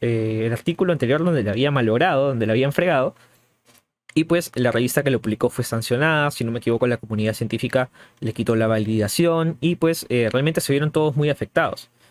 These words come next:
Sin embargo, el daño ya estaba hecho y pues ahora vemos, eh, los frutos de este movimiento antivacuna. Eh, he visto también,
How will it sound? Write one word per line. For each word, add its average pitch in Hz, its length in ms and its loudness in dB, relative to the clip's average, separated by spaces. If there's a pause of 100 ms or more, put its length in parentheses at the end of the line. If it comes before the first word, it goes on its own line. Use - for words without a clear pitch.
(120)
Sin - 180 -4
embargo, 139 300 2
el 117 80 2
daño 143 200 0
ya 127 60 0
estaba 120 320 0
hecho 135 280 0
y 131 80 0
pues 127 260 -4 (340)
ahora 135 400 0
vemos, 135 480 0
eh, 110 320 -2
los 110 160 -4
frutos 165 540 0 (160)
de 127 240 0
este 120 260 -2
movimiento 110 500 0
antivacuna. 98 640 -4 (1000)
Eh, 120 500 2 (520)
he 151 60 4
visto 202 280 -2
también, 131 500 0